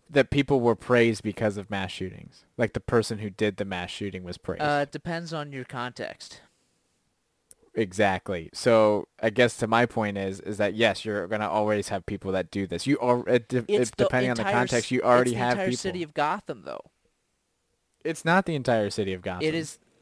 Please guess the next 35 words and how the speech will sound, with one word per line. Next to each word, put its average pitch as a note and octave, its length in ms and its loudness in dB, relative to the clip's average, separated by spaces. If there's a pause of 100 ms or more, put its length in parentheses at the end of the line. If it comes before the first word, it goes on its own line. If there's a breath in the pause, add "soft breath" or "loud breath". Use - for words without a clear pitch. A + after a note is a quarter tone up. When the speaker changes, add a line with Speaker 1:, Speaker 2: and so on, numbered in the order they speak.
(140)
Speaker 2:
a, C3+ 340 -2 (140)
a B2+ 160 0
Speaker 1:
It C#3+ 80 6
is C3+ 140 4
a B2+ 60 4
Speaker 2:
significant C#3 440 8
Speaker 1:
subsection B2 440 4
of G#2+ 140 2
Speaker 2:
it B2 60 -2
Speaker 1:
Gotham. G2 240 0
Speaker 2:
is A#2 60 -10
a - 20 -8
significant C3 800 -8 (500)
portion B2 640 -8
Speaker 1:
We C3+ 180 2
Speaker 2:
of C#3+ 40 2
Speaker 1:
don't B2+ 140 8
Speaker 2:
Gotham. - 120 -4
Speaker 1:
know F#2+ 220 2
this. F2+ 260 -2
You're A#2 160 6
sp-, - 240 -6
you're, A2+ 400 4 (280)
you're A2+ 200 2
speculating. F#2 720 -6
You B2+ 80 -2
don't C3+ 160 2
know A#2 140 -2
how A2+ 160 -4
many G#2 160 -6
people G2+ 260 -8
are F#2+ 100 -2
actually F#2+ 360 -4
rising F2+ 440 -10
up. G1+ 140 -14